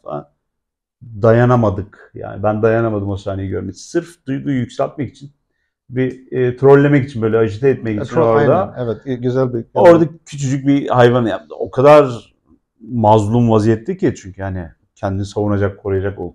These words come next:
Speaker 1: o kadar fazla bir şey yok. Bir de karşısında vampir var zaten, ölüyorlar şunlar da. Dedim yani tamam, insanları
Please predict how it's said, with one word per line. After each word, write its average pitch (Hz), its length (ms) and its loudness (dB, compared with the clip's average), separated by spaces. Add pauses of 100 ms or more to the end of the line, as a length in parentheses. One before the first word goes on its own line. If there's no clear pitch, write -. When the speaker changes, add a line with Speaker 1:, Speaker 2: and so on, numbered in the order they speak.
(120)
Speaker 1:
o 95 80 -16
kadar 101 240 -4
fazla 98 200 -10
bir 98 60 -16
şey 98 140 -20
yok. - 100 -20
Bir 95 60 -12
de - 20 -16
karşısında 95 380 -10
vampir 90 280 -6
var 85 120 -12
zaten, 76 300 -16
ölüyorlar 80 340 -8
şunlar 76 300 -18
da. - 220 -20 (680)
Dedim 139 420 -2
yani 170 360 0
tamam, 175 320 0
insanları 170 680 -4